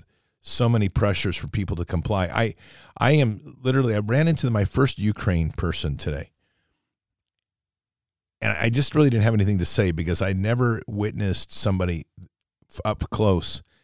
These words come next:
that really believed in the Ukraine narrative. Most of the people I talk to about Ukraine are pretty reasonable. And we can have a discussion, and I'll be like, "Nah, it's not what it seems." And they'll be like, "Oh, tell me." You know, that's sort of, 'cause they're curious.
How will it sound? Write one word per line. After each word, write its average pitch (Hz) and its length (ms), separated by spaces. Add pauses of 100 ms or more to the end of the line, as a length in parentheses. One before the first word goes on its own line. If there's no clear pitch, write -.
(200)
that 98 160
really 113 300
believed 92 640
in 101 160
the 95 80
Ukraine 92 560
narrative. 85 400
Most 143 240
of 170 60
the 151 80
people 127 260
I 101 80
talk 117 300
to 113 100
about 92 220
Ukraine 113 440 (440)
are 95 120
pretty 117 320
reasonable. 127 680 (1500)
And 110 100
we 110 80
can 120 100
have 117 100
a 110 40
discussion, 101 680
and 98 100
I'll 98 100
be 95 100
like, 87 200
"Nah, 95 220
it's - 160
not 90 160
what 85 100
it 78 80
seems." 87 260
And 82 80
they'll 85 60
be 85 120
like, 82 220
"Oh, 135 220
tell 123 240
me." - 220
You 104 100
know, 98 120
that's 101 100
sort 92 160
of, - 80
'cause 95 100
they're 87 100
curious. - 560